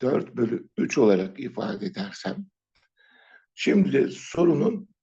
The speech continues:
sol tarafına bakarsam arkadaşlar, burada bir artı bir bölü x'in acaba dört olmasını sağlayan vatandaş,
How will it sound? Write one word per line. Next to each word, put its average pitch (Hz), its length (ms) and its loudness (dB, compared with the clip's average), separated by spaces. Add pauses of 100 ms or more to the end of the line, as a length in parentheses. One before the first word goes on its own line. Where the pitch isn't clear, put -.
(140)
sol 185 420 0
tarafına 117 440 2
bakarsam 98 500 -4
arkadaşlar, - 680 -18 (1600)
burada - 380 2 (380)
bir 247 220 0
artı 147 540 2
bir - 260 -2
bölü 107 160 0
x'in - 500 -6 (840)
acaba - 480 2 (180)
dört 151 280 4
olmasını 156 500 2
sağlayan 139 760 0
vatandaş, - 880 -8